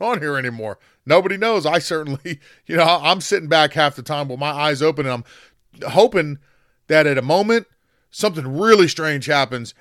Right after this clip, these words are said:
and then, boom, I sit up in my bed, and it's still twenty nineteen. Like, whoa,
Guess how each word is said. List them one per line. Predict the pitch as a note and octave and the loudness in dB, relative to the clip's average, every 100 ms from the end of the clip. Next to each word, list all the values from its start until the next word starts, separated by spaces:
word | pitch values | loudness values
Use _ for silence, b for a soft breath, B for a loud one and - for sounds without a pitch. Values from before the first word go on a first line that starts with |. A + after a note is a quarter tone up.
| b | b
and | D3 | -2
then, | D3 A#2 | -2 -4
boom, | F3 E3 | -2 -2
I | B2 | -2
sit | G#2+ D3+ | -4 -4
up | C3+ C3 | -4 -4
in | |
my | A#2+ A2+ | -6 -4
bed, | B2+ B2 | 0 0
and | A#2+ A#2 | -2 -8
it's | - | -8
still | C3+ | -10
twenty | A#2 B2+ A#2+ | -8 -8 -6
nineteen. | A#2 A#2 C#3 C3 | -6 -8 -8 -8
Like, | A2 F#2 | -10 -10
whoa, | G2 C#3 B2 F#2 | -6 0 0 -2